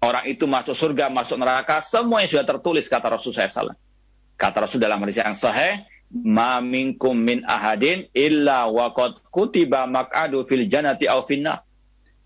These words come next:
Tidak ada seorang pun di antara kalian kecuali telah ditulis dia masuk surga atau masuk neraka, tempat tinggalnya di surga atau neraka, semua sudah ditulis.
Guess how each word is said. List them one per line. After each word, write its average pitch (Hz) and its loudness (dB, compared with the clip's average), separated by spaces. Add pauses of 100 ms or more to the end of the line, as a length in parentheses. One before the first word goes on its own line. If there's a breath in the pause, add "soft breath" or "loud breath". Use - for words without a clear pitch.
(140)
Tidak 131 2
ada 131 2
seorang 123 -2
pun 170 0
di 127 4
antara 123 2
kalian 147 0
kecuali 151 0
telah 151 0
ditulis 175 -2 (1300)
dia 127 2
masuk 120 -2
surga 123 0
atau 127 0
masuk 117 -2
neraka, 139 -2
tempat 127 -2
tinggalnya 123 2
di - -
surga 135 0
atau 135 0
neraka, 135 -4
semua - -2
sudah 196 0
ditulis. - -4